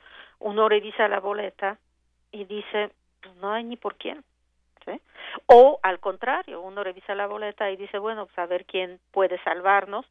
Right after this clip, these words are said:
en los próximos seis años", ¿no? Entonces yo creo que sí es importante no abandonar las instituciones, pero también, eh, co-, como que ser críticos, ¿no? Ante... Mm,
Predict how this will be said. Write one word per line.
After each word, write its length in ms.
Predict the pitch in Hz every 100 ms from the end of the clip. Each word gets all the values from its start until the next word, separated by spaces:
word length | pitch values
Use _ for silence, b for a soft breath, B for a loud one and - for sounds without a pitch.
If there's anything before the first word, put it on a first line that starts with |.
| b b b
en 120 | 180
los 140 | 180 -
próximos 480 | 175 - 175 165 _
seis 160 | 160 -
años", 300 | 220 233 - _ _
¿no? 80 | 240 285
Entonces 360 | - 185 - 185
yo 140 | 190
creo 260 | 180 196 202
que 160 | - 196 -
sí 240 | 233 240 B B B -
es 200 | 190 -
importante 640 | 208 214 208 208 202 214
no 120 | 202
abandonar 680 | 196 196 190 190 190 190 190
las 140 | 190 -
instituciones, 760 | 196 - 208 - - 240 208 214
pero 220 | - 185
también, 640 | 180 196 185 190 185 185 202 b b b _ -
eh, 320 | 180 170 170
co-, 140 | - 190
como 180 | - 190
que 140 | 190
ser 260 | - 214 208
críticos, 600 | - 226 247 175 - - -
¿no? 220 | 208 302
Ante... 520 | 190 165 - 165 151 - _ _ _ _
Mm, 400 | 185 170 165 170